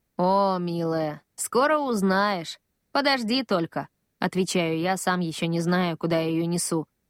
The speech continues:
но до безобразия довольный тем, что она в моих руках, хоть происходящее слегка и смахивает на похищение. "Нейт, ты заставляешь меня нервничать". Несмотря на свои слова, Роу всё ещё хихикает —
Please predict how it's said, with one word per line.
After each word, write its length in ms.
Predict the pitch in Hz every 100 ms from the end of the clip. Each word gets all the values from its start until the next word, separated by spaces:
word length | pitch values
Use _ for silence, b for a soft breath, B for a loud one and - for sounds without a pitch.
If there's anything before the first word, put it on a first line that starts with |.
| _
но 140 | - 214
до 100 | 202
безобразия 640 | 190 190 185 208 185 175
довольный 500 | 160 165 180 170 165
тем, 260 | - 208 202
что 200 | - 170
она 240 | 170 175
в 60 | 165
моих 300 | 165 160 -
руках, 360 | 160 196 208
хоть 260 | - 240 -
происходящее 720 | - 202 214 196 220 - 175
слегка 420 | - 175 - 214
и 80 | 196
смахивает 640 | - 185 214 - 151 131
на 120 | 156
похищение. 800 | 151 160 165 - 165 156 147 151 _ _ _ _ _ _ _ _ -
"Нейт, 460 | 220 247 208 165 - _ _ _ _ _ _ -
ты 220 | 202 262
заставляешь 640 | 269 - 233 220 226 262
меня 320 | 247 226 226
нервничать". 800 | 262 262 226 196 196 - 175 - _ _ _ _ _ _ _ _ _ _ -
Несмотря 520 | 214 214 208 208 254
на 100 | 233
свои 260 | - 214
слова, 400 | 202 214 208 262
Роу 220 | 226 214 220
всё 240 | - 214
ещё 200 | 208 202
хихикает — 640 | 202 208 254 185 156 -